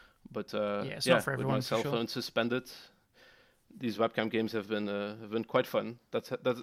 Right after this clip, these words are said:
Speaker 1: that's, that has been my preparation for now.
Speaker 2: Nice. We actually got a, uh, listener question specifically for you from Stoneheart from the Discord. Uh, he asked, "What kind of games is Tom looking to play when he plays Vintage and Legacy?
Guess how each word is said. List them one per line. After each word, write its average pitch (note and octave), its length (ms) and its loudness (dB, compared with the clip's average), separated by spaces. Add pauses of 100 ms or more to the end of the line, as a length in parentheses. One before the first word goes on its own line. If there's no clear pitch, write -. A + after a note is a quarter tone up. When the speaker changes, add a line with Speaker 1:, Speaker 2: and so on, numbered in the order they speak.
Speaker 1:
that's, - 340 -4 (220)
that B2+ 140 2
has B2 160 4
been B2 160 4
my A#2 100 6
preparation G#2+ 520 0
for - 140 -4
now. G#2 200 -4 (1000)
Speaker 2:
Nice. D3+ 320 -4 (420)
We D#3 100 4
actually G#3 220 2
got F3 140 2
a, D#3+ 180 6
uh, C#3 120 10
listener C#3+ 280 2
question B2+ 320 -2
specifically B2+ 400 -8
for C#3 120 -8
you C3+ 280 0 (340)
from C3 280 2
Stoneheart C3+ 460 4
from C3+ 140 -8
the B2 80 -4
Discord. - 520 -4 (540)
Uh, C#3 140 -2
he D3+ 160 4
asked, E3 260 4
"What G#3+ 140 -2
kind A#3 140 0
of D3+ 100 -4
games E3 340 2
is C#3+ 80 -4
Tom D3 220 0
looking C#3 200 0
to - 60 -8
play C#3 180 0
when C3+ 100 2
he B2 80 0
plays B2 180 -4
Vintage A#2+ 320 -6
and B2 140 -6
Legacy? - 520 -10